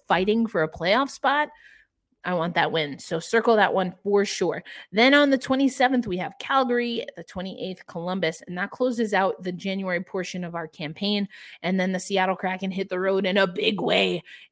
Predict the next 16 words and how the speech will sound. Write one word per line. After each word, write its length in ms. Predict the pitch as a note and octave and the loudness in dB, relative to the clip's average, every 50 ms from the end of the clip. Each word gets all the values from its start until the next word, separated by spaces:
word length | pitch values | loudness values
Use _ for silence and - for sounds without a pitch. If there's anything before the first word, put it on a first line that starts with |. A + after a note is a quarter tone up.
| _ | _
in 340 | G3 G#3+ G3 F#3+ F#3+ F#3 F#3 - _ | 0 2 2 2 2 0 -2 -6 _
February. 540 | - F#3+ F#3+ G3 F3+ F3 F3 E3+ - - - | 2 4 4 4 2 0 0 0 0 -2 -4
So 320 | - - - A#3+ G3+ - - - _ _ _ _ _ _ _ _ _ _ _ _ - - - | -4 2 6 6 6 6 4 -10 _ _ _ _ _ _ _ _ _ _ _ _ -14 -8 -4
we 140 | A#3 A#3 B3+ | -2 -2 6
got 220 | C#4+ E4 F#4+ F#4 | 8 6 6 8
some 160 | - F#4+ C#4 | 6 4 6
work 200 | B3+ C4 C#4 C4+ - | 6 4 4 2 2
to 100 | E4 D4 | 0 2
do. 260 | C#4 D4+ D4+ D#4 C#4 - - - - - - | 2 2 2 0 -2 -4 -8 -18 -18 -6 -4
We've 140 | - G#3+ | -4 2
got 220 | - A3+ A3 B3 - | 4 4 4 4 4
some 140 | - B3+ B3 | 0 2 2
work 200 | B3+ C4 B3+ C4 | 2 2 0 0
to 100 | - B3+ | -2 -2
do, 180 | G#3 A3 A3 G#3 | 0 0 -2 -2
folks. 520 | - G#3+ F#3+ F#3+ F#3+ - - - - - | 2 2 2 2 2 -2 -6 -6 -6 -6